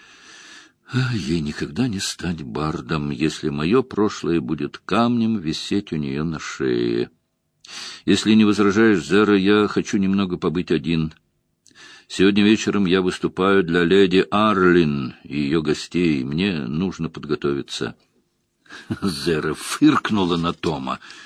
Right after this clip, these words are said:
и мотнула головой, грохнула закрывшаяся за нею дверь. Том побарабанил пальцами по столу, В куртке или без куртки Ранд, тем не менее, был просто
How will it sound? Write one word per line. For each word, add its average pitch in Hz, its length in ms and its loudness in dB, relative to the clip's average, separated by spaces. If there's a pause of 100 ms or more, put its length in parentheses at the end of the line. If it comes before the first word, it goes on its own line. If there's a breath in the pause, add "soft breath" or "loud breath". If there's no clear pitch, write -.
(140 loud breath)
и 101 100 2
мотнула 98 460 2
головой, 92 480 4 (200 loud breath)
грохнула 107 920 4
закрывшаяся 87 920 2
за 85 140 2
нею 95 220 2
дверь. 92 440 2 (960 soft breath)
Том 87 440 0 (100)
побарабанил 69 720 -8
пальцами 62 720 -12 (100)
по 120 140 -2
столу, 110 400 -6 (760 soft breath)
В - 120 -18
куртке - 640 -6
или 107 360 -6
без - 320 -8
куртки - 680 -10
Ранд, 120 800 -6
тем 113 220 -2
не 110 100 -2
менее, 107 420 -4
был 80 220 -2
просто - 840 -4